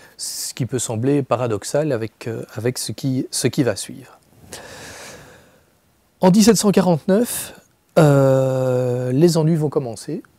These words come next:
parce que Diderot fait un pas, euh, un pas de, de trop, euh, dans son scepticisme et dans sa critique de, de la religion et de la, de la morale.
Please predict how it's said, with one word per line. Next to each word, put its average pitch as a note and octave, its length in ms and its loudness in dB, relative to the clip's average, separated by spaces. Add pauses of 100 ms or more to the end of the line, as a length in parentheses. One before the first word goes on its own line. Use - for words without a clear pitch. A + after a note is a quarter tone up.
(120)
parce - 240 -6
que B2 240 0
Diderot B2+ 400 0
fait - 220 -2
un A2+ 180 -4
pas, C#3 380 -4
euh, G#2 320 -6
un A2+ 100 -6
pas C3+ 160 -2
de, G#2 220 -2
de G#2 180 -4
trop, D#3 480 -4
euh, A#2+ 140 -8
dans A2+ 140 -6
son A#2 280 -8
scepticisme C#3 800 -4
et - 20 -4
dans G#2+ 120 -4
sa - 140 -6
critique - 560 -6
de, A2 220 -4
de A2 160 -6
la A#2 120 -4
religion B2 520 -6
et A2 80 -4
de G#2 100 -8
la, A2 260 -8
de A#2 120 -4
la A2 80 2
morale. E3 400 -4